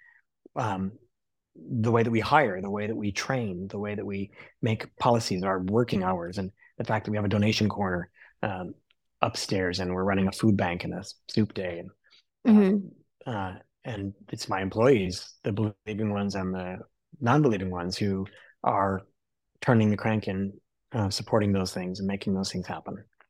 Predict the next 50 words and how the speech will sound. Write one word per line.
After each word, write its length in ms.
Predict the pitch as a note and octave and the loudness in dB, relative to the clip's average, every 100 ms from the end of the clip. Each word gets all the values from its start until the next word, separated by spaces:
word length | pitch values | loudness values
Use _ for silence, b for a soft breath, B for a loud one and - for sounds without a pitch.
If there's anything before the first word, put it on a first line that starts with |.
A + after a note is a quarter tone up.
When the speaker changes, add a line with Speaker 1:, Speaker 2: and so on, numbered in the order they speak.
| _ _ - | _ _ 2
Speaker 2:
Mm, 360 | G#3+ G3+ F#3+ F#3 _ - | 6 8 6 2 _ 2
I 100 | A3+ | 6
love 340 | A3+ A3+ A3 | 6 6 2
the, 380 | C#4 B3 G#3 - - _ _ _ - | 2 4 4 2 -4 _ _ _ -4
like, 140 | A3+ - - | -2 -2 2
that, 200 | A3+ - D4+ | 2 2 4
that, 200 | A3 - - | 4 4 0
that 180 | - G#3 | 2 2
phrase 340 | - G#3+ G#3 G#3+ | 4 6 6 6
of, 140 | G3 | 4
like, 180 | G3 - | 2 0
how 160 | - G3+ | 2 2
can 220 | A3 G#3 | 4 4
we 340 | G3+ G3 G3 | 4 2 0
be 480 | F#3 G#3 G3 F#3 - _ - | 0 0 2 0 -4 _ -2
a 80 | F#3+ | 2
blessing 440 | - G#3 - G3+ | 4 4 4 2
to 100 | G3 | 2
the 80 | - | -2
community 540 | - G3+ G3 F#3 F#3 | 6 8 8 6 6
rather 260 | G3 F#3+ G3 | 6 6 4
than 220 | G3+ G3 | 2 4
what 180 | G3 - | 2 2
can 120 | G#3 | 0
the 80 | G3 | 0
community 540 | - G3+ G3 F#3+ G3+ | 2 4 6 4 2
Speaker 1:
Mm. 20 | G3+ | 0
Speaker 2:
do 160 | G3+ | -2
for, 320 | - G3+ G3 - B B | 0 2 2 0 B B
do 160 | B3+ B3 | 10 10
for 180 | - | 10
me 220 | G#3+ G#3+ G3+ | 8 10 8
or 80 | |
do 160 | G3+ G#3 | 4 0
for 180 | G3 - | 0 2
us 240 | G3 - | 2 0
is 280 | G#3+ - - b b | -4 -4 -8 b b
Speaker 1:
Mm-hmm. 180 | B2+ B2+ | -2 0
Speaker 2:
such 240 | B2 G#3 | 4 4
a 40 | G#3+ | 6
good 340 | A3+ G#3 F#3+ - | 8 8 6 -2
perspective 680 | - G#3+ - - - G#3 G3 | 6 6 8 2 4 0 2
to 60 | |
have 200 | G3 F#3+ | 6 6
on 120 | F#3+ F#3+ | 6 2
it, 80 | |
'cause 120 | - G3+ | 0 -2
I 60 | |
think 260 | G3 G3+ G3 | 2 2 0
es-, 160 | G#3 | -2